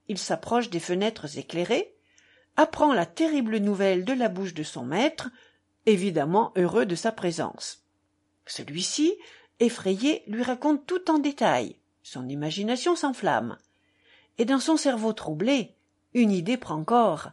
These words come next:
idée terrible, mais séduisante et d'une logique irréfutable. Assassiner, s'emparer des trois mille roubles et tout rejeter ensuite sur le fils du maître. Qui soupçonnera-t-on maintenant ?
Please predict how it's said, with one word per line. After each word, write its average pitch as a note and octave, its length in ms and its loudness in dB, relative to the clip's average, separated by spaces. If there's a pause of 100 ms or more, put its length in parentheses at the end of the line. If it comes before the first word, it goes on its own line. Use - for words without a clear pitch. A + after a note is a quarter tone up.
(440)
idée F3 280 -2
terrible, G3+ 720 -2 (320)
mais C#3+ 560 -4 (220)
séduisante G#3+ 960 -2
et F#3+ 80 2
d'une F3+ 280 -2
logique G3 680 -2
irréfutable. A#3 1000 -2 (800)
Assassiner, D3+ 1000 -2 (640)
s'emparer B3 720 2
des G#3 140 0
trois F#3+ 220 -2
mille F#3 220 -2
roubles G#3 480 -2 (460)
et A3+ 140 4
tout F4+ 260 2
rejeter C#4+ 520 2
ensuite B3+ 420 -4
sur A3+ 160 -2
le A#3+ 80 0
fils C4 300 -4
du E4 160 -2
maître. - 440 -2 (1160)
Qui C#4+ 180 6
soupçonnera-t-on G3 960 0
maintenant ? D4 640 4